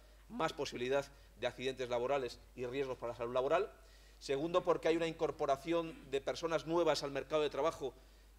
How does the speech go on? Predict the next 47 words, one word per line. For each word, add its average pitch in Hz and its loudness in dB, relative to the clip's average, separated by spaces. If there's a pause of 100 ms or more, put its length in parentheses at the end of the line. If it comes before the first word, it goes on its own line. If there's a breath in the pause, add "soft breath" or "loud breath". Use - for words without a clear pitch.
Algunas 143 0
no 156 4
habían 151 4
trabajado 143 0
nunca 147 -2 (160)
o 113 -2
algunas 139 0
llevaban 147 2
muchos 147 -4
años 143 -4
en 131 -4
el 131 -2
paro 147 2 (320 loud breath)
y 117 -2
eso 135 2
hace 151 0
que 127 -4
su 120 -6
formación, 127 0
su 135 -6 (140)
cualificación, 123 -2 (160 loud breath)
su - -10
preparación 127 -2
desde 139 0
el 127 0
punto 131 -8
de 143 -4
vista 139 -6
de 131 2
la 127 0
prevención 127 -2
sea 127 -4
algo 127 -2
más 135 -2
baja. 190 -2 (500 loud breath)
Y 127 -4
en 123 -6
tercer 143 0
lugar, 165 2
porque 147 -2
es 139 -6
cierto 160 0 (580 loud breath)
que 120 0
en 123 -4
Castilla 151 0
y - 4
León, 165 6